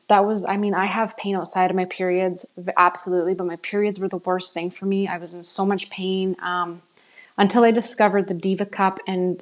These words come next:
the reusable cotton pads. Um, I was leaking every hour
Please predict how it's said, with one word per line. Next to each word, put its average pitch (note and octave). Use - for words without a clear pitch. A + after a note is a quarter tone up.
the F3+
reusable F3+
cotton -
pads. G#3+
Um, E3+
I F#3
was F3
leaking F#3+
every F#3
hour F3+